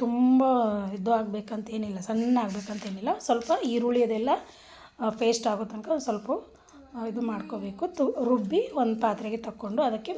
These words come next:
ಮೇಲೆಯಿಂದ ಕೊತ್ತಂಬರಿ ಸೊಪ್ಪು ಹಾಕಿದ್ದೀನಿ. ಇಷ್ಟೇ. ಇದನ್ನು ಈ ಥರ ಮಾಡಿಕೊಂಡು ದೋಸೆ ಮಾಡಿ ಮಕ್ಕಳಿಗೆ ಟಿಫಿನಿಗೆ ಹಾಕ್ಕೊಡ್ಬೋದು. ಇದ್ರ ಜೊತೆಗೆ ಚಟ್ನಿ ನಮಗೆ ಬೇಕಂದರೆ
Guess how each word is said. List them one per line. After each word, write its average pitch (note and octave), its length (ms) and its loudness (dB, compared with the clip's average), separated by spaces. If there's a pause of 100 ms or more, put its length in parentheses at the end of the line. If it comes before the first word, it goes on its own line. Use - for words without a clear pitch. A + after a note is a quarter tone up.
ಮೇಲೆಯಿಂದ G#3 420 0 (640)
ಕೊತ್ತಂಬರಿ A3+ 460 2
ಸೊಪ್ಪು G3+ 360 -4
ಹಾಕಿದ್ದೀನಿ. G3+ 560 -4 (460)
ಇಷ್ಟೇ. D#4 260 4 (200)
ಇದನ್ನು B3+ 280 2
ಈ - 20 0 (120)
ಥರ A#3 60 2 (140)
ಮಾಡಿಕೊಂಡು A3+ 460 -2 (1400)
ದೋಸೆ A#3 260 2 (100)
ಮಾಡಿ G#3 240 0 (1160)
ಮಕ್ಕಳಿಗೆ A3 380 -2 (100)
ಟಿಫಿನಿಗೆ A3+ 480 -2
ಹಾಕ್ಕೊಡ್ಬೋದು. G#3 540 -2
ಇದ್ರ A3 200 -2
ಜೊತೆಗೆ A3+ 320 -2 (500)
ಚಟ್ನಿ C4 380 4
ನಮಗೆ B3+ 320 4
ಬೇಕಂದರೆ C4 400 4